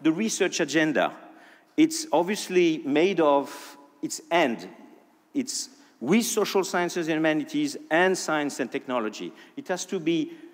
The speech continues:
in order to avoid the temporality problem you mentioned, the too soon or too late,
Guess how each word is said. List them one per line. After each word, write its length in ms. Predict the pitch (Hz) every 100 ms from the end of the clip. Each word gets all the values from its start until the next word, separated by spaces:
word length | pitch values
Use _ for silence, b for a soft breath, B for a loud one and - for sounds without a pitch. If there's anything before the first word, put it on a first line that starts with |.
| B
in 140 | - 170
order 160 | 185
to 160 | 196 170
avoid 260 | 151 185 165
the 60 |
temporality 720 | 147 180 165 170 170 190 190
problem 480 | 160 - 131 135 131
you 100 | 120
mentioned, 540 | 120 113 107 156 190 214 B B B
the 120 | -
too 240 | - - 180
soon 380 | - 190 175 156
or 180 | 147
too 240 | 135 - 185
late, 460 | 147 127 196 -